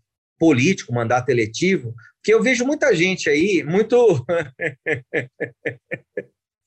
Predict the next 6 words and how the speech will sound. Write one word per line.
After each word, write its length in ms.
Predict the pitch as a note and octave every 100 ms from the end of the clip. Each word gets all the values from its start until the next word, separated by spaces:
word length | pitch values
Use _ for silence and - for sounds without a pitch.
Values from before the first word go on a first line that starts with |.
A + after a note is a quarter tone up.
| - - - - -
muito, 1400 | B2+ D#3+ - F3 F3 F3 E3+ E3 D3+ C3+ A#2+ A#2 A2+ A2 A#2
muito 440 | C3 D3+ D#3+ D3+
eleito 800 | E3+ F#3 D#3+ D#3 G#3 A#3+ G3 F#3+
de 100 | D#3+
padaria, 760 | _ G3+ G#3 F#3+ C#3 D3 C3+ B2
né, 240 | D3 F#3+